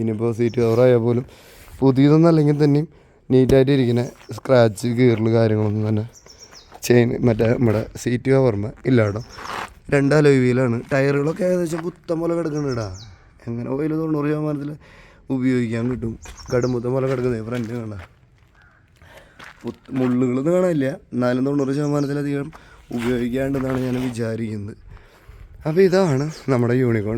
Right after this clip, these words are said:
രണ്ടായിരത്തി ഇരുപത്തൊന്ന് മോഡൽ ഇരിങ്ങാലക്കുടയിലാണ് വണ്ടി ഇരിക്കുന്നത്. അപ്പോൾ നിങ്ങൾക്ക് ആർക്കെങ്കിലും ഇതിന് താല്പര്യം ഉണ്ടെന്നുണ്ടെങ്കിൽ ട്രൈ ചെയ്ത് നോക്കാം. അമ്പത്തെട്ടായിരത്തി തൊള്ളായിരത്തി ചില കിലോമീറ്ററാണ് പറഞ്ഞിട്ടുള്ളത്. ഇനി ഇതിൻ്റെ,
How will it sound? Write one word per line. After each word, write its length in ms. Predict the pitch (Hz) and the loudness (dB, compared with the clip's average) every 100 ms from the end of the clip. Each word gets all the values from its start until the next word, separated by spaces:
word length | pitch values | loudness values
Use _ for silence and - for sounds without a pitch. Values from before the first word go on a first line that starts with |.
| 120 | 0
രണ്ടായിരത്തി 360 | 117 117 113 131 | 2 2 0 0
ഇരുപത്തൊന്ന് 400 | 123 120 117 117 135 | 0 0 0 2 2
മോഡൽ 220 | 123 117 135 _ 117 | 2 0 -4 _ 2
ഇരിങ്ങാലക്കുടയിലാണ് 840 | 117 113 113 110 110 113 123 120 151 - - - - - | 4 4 2 0 0 2 2 2 -2 -14 -20 -20 -12 2
വണ്ടി 260 | 131 120 123 | 4 6 4
ഇരിക്കുന്നത്. 320 | 123 107 104 107 | 4 2 0 0
അപ്പോൾ 120 | 113 | 0
നിങ്ങൾക്ക് 240 | 117 117 123 | 0 2 2
ആർക്കെങ്കിലും 460 | 113 120 120 120 135 - - _ - 127 | 2 2 2 0 -4 -16 -20 _ -4 2
ഇതിന് 160 | 131 123 - _ 160 | 2 2 -12 _ 4
താല്പര്യം 400 | 147 135 139 151 | 4 2 0 2
ഉണ്ടെന്നുണ്ടെങ്കിൽ 460 | 143 127 127 123 127 | 2 0 -2 -2 -2
ട്രൈ 140 | 120 113 | -2 -2
ചെയ്ത് 160 | 123 120 | -4 -4
നോക്കാം. 240 | 110 113 135 117 | -6 -8 -12 -10
അമ്പത്തെട്ടായിരത്തി 880 | 117 113 120 107 120 117 113 107 139 - - _ _ _ | -8 -8 -10 -4 -2 0 -4 -6 -8 -8 -20 _ _ _
തൊള്ളായിരത്തി 520 | 127 127 127 123 117 117 | -2 2 2 2 -2 -4
ചില 160 | 127 127 131 | -4 -2 -2
കിലോമീറ്ററാണ് 640 | 127 120 117 113 127 117 151 _ _ _ _ - | -2 0 -2 0 0 0 -4 _ _ _ _ 2
പറഞ്ഞിട്ടുള്ളത്. 600 | 151 170 147 160 143 - _ _ _ _ 165 | 2 0 -2 0 0 -6 _ _ _ _ 2
ഇനി 140 | 180 180 - - 143 | 2 -2 -12 -14 -4
ഇതിൻ്റെ, 300 | 147 156 165 | 0 2 2